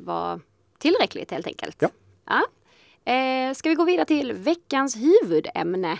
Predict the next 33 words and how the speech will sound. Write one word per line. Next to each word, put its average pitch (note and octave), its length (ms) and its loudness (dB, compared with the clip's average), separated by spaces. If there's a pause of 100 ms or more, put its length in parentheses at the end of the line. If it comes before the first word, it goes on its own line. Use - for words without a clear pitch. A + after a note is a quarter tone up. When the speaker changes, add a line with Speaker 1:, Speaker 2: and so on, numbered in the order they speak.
(120)
Speaker 2:
Det A#2 120 4
tycker - 240 -2
jag. - 160 -8
Speaker 1:
Ja. F#3+ 420 0 (420)
För C#4 100 -6
vad C#4 260 4
betyder A3+ 380 2
hänglåset G3+ 640 0
i G3+ 100 -2
adressfältet - 960 -2
egentligen? - 480 -6 (200)
Speaker 2:
Mm. G#3 180 4 (460)
Speaker 1:
Ehm, A#3 640 0 (120)
jag, A#3 560 4 (200)
eh, A3+ 100 0
har, B3 460 4
fick D#4+ 220 0
i F#4 60 8
uppgift G#3 300 0
igen A#3 300 0 (220)
att, - 280 -10
eh, G3+ 260 0
fråga G#3 340 0
mina F#3+ 220 -2
vänner A3+ 400 0 (180)
om G3+ 380 2 (340)
vad G3+ 200 0
de, A2 120 -4
de C4+ 200 0 (200)
tror - 240 -2
att - 80 -6
hänglåset G3 460 -6
är, - 220 -4